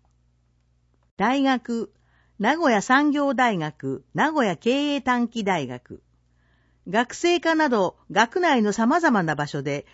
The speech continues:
来客時に紅茶を提供すると会話が生まれ、市に好印象を持つ方も多く、良い取り組みだと感じています。本学の見学の精神は、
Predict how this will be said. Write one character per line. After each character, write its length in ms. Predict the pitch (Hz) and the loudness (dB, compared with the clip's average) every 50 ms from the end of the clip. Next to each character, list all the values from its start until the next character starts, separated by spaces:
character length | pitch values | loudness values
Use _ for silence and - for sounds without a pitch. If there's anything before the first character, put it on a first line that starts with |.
| _ _ _ - | _ _ _ -4
来 280 | 160 175 220 269 285 247 | 0 4 4 4 4 2
客 260 | 294 285 - 269 233 | 0 -2 -2 -2 -4
時 120 | 220 214 | -2 -2
に 200 | 202 185 185 170 | -2 -2 -4 -4
紅 260 | - - 226 277 285 | -4 -2 -2 -2 0
茶 180 | - - 285 269 | 0 0 0 0
を 80 | 269 - | 0 0
提 260 | - 254 254 254 208 | 0 0 0 0 0
供 200 | - 233 233 226 | 0 -2 -2 -2
す 140 | - - 220 | -2 -4 -4
る 140 | 214 202 | -4 -4
と 280 | 202 208 196 190 - - _ _ _ _ _ - | -4 -2 -2 -2 -4 -6 _ _ _ _ _ -4
会 280 | - 214 240 285 294 | 0 2 2 4 4
話 140 | 294 285 269 | 4 4 4
が 140 | 262 254 247 | 4 4 4
生 100 | 240 233 | 4 2
ま 160 | 233 226 196 | 2 2 0
れ、 240 | 156 147 143 - _ _ _ - | 0 -2 -4 -6 _ _ _ -16
市 180 | - - 339 | -10 -6 -2
に 140 | 330 277 214 | -2 -2 -2
好 260 | - - 269 302 330 | 0 0 0 0 0
印 200 | 370 370 359 311 | 0 -2 -2 -2
象 200 | - - 220 190 | -2 0 0 0
を 60 | 175 | 2
持 160 | 170 196 226 220 | 2 0 -2 -4
つ 80 | - | -6
方 260 | - 165 156 - 156 147 | -8 -8 -6 -4 -4 -4
も 260 | 147 147 - 170 170 | -4 -4 -2 -2 -2
多 80 | 156 147 | -4 -4
く、 300 | - - 131 135 - - _ _ _ _ - | -8 -10 -10 -10 -10 -12 _ _ _ _ -6
良 180 | 196 214 294 370 | -2 0 2 2
い 120 | 311 220 | 0 0
取 200 | - 175 180 226 | -2 -2 -2 -2
り 40 | 220 | -2
組 180 | - 254 233 226 | -2 0 0 2
み 40 | |
だ 120 | 202 214 202 | 2 0 0
と 120 | 196 170 | -2 -4
感 260 | - - 170 165 165 | -4 -4 -4 -4 -4
じ 120 | 165 160 - | -4 -6 -6
て 100 | - 156 | -6 -4
い 120 | 143 127 | -4 -4
ま 160 | 127 120 120 | -6 -8 -10
す。 220 | 127 - - - _ _ _ _ _ _ _ _ _ _ _ _ | -12 -16 -20 -20 _ _ _ _ _ _ _ _ _ _ _ _
本 260 | _ - 302 349 359 302 | _ -2 -2 0 2 2
学 260 | 277 247 208 - 202 | 2 2 0 0 -2
の 140 | 185 180 170 | -2 -2 -2
見 240 | - 226 240 262 | -2 0 0 2
学 260 | 262 269 262 - - 240 | 2 0 0 0 0 0
の 120 | 240 233 | 0 0
精 260 | 214 - 240 214 175 | 0 0 0 0 0
神 280 | - - - 143 139 135 | -2 -4 -6 -6 -4 -2
は、 260 | 143 143 135 - - | -2 -4 -4 -4 -8